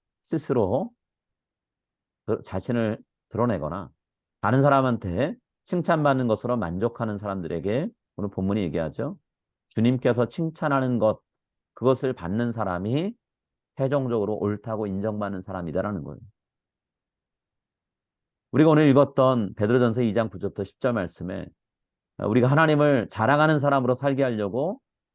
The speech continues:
하나님께서 우리에게 존귀한 신분을 주셨다라고 분명히 말씀하고 있어요.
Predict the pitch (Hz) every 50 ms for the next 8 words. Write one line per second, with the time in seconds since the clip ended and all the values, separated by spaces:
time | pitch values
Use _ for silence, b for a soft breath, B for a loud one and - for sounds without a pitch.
0 | _ _ - 160 165 170 160 156 147 - 143 127 147 139 120 117 113 113 123 123
1 | - 120 113 113 117 127 127 120 117 - 120 117 107 110 107 104 - - 90 -
2 | 117 117 - - 110 101 95 92 92 120 151 175 233 - _ _ _ _ - 98
3 | 107 113 117 123 131 113 80 73 - - - 110 117 117 117 117 - _ - -